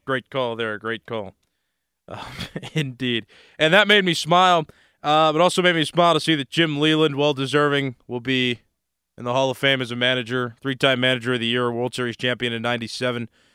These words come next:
Had plenty of success with the Pirates for ten, eleven seasons, so he, uh, yeah, well-deserved. I'm trying to think of good news 'cause I, I don't, I don't know where to start.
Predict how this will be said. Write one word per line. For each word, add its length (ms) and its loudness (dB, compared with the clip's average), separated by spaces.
Had 100 0
plenty 220 2
of 100 -4
success 360 -2
with 80 -10
the 60 -18
Pirates 600 -2
for 680 -4
ten, 200 -2
eleven 320 -2
seasons, 480 -6
so 540 -4
he, 380 -2
uh, 300 -2
yeah, 160 -6
well-deserved. 560 -4
I'm 80 -4
trying 180 6
to 60 0
think 140 2
of 60 -2
good 200 2
news 200 2
'cause 200 -6
I, 240 2
I 180 4
don't, 240 0
I 100 0
don't 140 -2
know 160 0
where 120 -2
to 60 -6
start. 360 -6